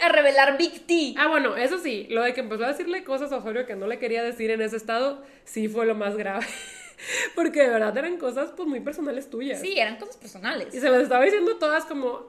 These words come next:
Speaker 2: "Mira, número uno, la, la, la, la". Y yo de, "No, Andrea, no". A mí, o sea, me hizo darme cuenta de que eres un toddler cuando te emborrachas, una niña chiquita.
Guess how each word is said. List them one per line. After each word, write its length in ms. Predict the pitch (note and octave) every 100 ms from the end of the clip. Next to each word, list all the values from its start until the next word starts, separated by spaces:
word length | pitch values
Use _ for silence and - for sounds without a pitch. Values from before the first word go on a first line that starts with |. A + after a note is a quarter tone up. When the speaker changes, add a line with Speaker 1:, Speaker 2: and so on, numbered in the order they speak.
| G4+
Speaker 2:
"Mira, 220 | G4+ G4+
número 320 | G4 A4 G4+
uno, 400 | E4+ E4+ F4+ F4+
la, 80 | F#4
la, 300 | G4+ G4 F#4
la, 100 | B3
la". 180 | C4+ B3+
Y 60 | A#3+
yo 140 | A#3
de, 120 | A3+
"No, 220 | A3 B3
Andrea, 300 | - D4+ -
no". 280 | C#4 D#3 - - - - - -
A 120 | A#3+ C#4
mí, 300 | C#4 D#4 G4+ G#4+ - -
o 120 | C#4+
sea, 760 | C#4+ C4+ C4 A#3+ A3 G3+ - - _ _ _ _ _ _ _ _ _ _ C4+
me 140 | C4
hizo 140 | B3+ C#4
darme 280 | C#4 D4
cuenta 300 | C#4+ B3+ B3+
de 180 | C4 C4
que 260 | B3+ A3 G#3
eres 220 | G#3 G#3
un 180 | A#3 A3
toddler 420 | G3 F3+ G#3 A3
cuando 280 | G#3+ G3 F#3
te 80 | F3+
emborrachas, 720 | E3+ E3 G3+ B3 - C#4 C4+
una 160 | A3
niña 260 | A3 G#3 G#3
chiquita. 460 | G3+ - A3+ D4